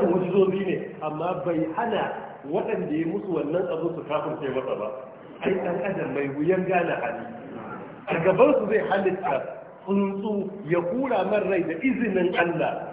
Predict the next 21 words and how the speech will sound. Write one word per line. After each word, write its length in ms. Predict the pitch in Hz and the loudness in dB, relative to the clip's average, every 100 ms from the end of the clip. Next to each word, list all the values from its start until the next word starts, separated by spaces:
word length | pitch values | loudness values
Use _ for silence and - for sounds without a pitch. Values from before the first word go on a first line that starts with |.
| - | -4
amma 260 | 131 160 160 - | 0 2 2 -2
su 60 | |
ce 40 | 143 | -6
ba 80 | - | -6
su 60 | 113 | -8
yarda 280 | 95 98 95 | -10 -8 -10
ba. 120 | 98 - - - - - - | -10 -12 -16 -18 -20 -20 -4
Annabi 380 | - 185 294 269 | 2 6 6 6
Musa, 320 | 208 220 214 220 | 4 4 2 0
Allah 320 | 220 220 175 | 0 0 -2
Ta'ala 280 | 165 180 196 | -2 -2 0
ya 140 | 202 196 | 0 0
ce 160 | 190 147 | -4 -2
mun 160 | 175 180 | -2 0
ba 100 | 190 | 0
wa 100 | 180 139 | 0 0
Annabi 260 | 147 170 151 | -2 -4 -4
Musa 240 | 147 147 165 - | -6 -8 -10 -10
tis'a 240 | 214 165 156 156 | -12 -10 -8 -6
ayatin 540 | 151 185 196 190 143 | -4 -2 -2 -4 -4
bayyinat. 480 | 139 135 135 160 139 | -4 -4 -2 0 0